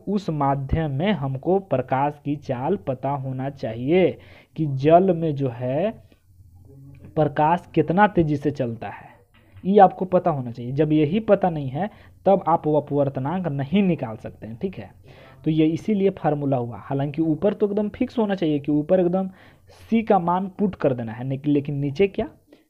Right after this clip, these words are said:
नीचे वही माध्यम को लेना है जिसमें आप प्रकाश को पास करा रहे हैं,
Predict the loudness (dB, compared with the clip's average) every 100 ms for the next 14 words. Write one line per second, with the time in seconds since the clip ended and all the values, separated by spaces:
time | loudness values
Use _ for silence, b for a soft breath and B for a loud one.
0 | -6 -2 -2 2 2 4 2 2 2 2
1 | 0 0 -4 0 0 0 -2 0 2 0
2 | B B -10 -8 -6 -4 -2 -4 -2 -2
3 | 0 0 -2 0 2 2 b b b b
4 | 4 4 4 -2 -4 -6 -10 -14